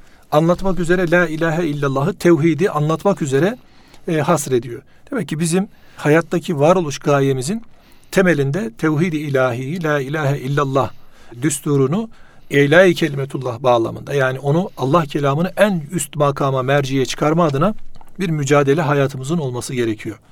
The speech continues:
Yani günümüz insanlığında şöyle bir hadise olmaya başladı.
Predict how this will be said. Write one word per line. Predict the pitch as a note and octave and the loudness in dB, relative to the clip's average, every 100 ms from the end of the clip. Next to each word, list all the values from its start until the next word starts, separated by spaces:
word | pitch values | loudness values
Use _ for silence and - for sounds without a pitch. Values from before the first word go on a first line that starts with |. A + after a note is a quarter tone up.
| - - - | -20 -20 -2
Yani | C#3+ D3+ C#3+ - - - - | 0 0 -2 -10 -20 -20 -4
günümüz | C#3 D#3+ F#3 F3 | 0 2 2 0
insanlığında | F3 F3+ E3+ E3 E3 | -2 -2 0 0 -2
şöyle | E3 F3 E3 | -2 -2 -2
bir | D3 | -4
hadise | C3+ C3+ B2+ - | -2 -2 -2 0
olmaya | D#3+ C3+ A#2+ | 0 0 -4
başladı. | A2+ - A2+ | -6 -8 -12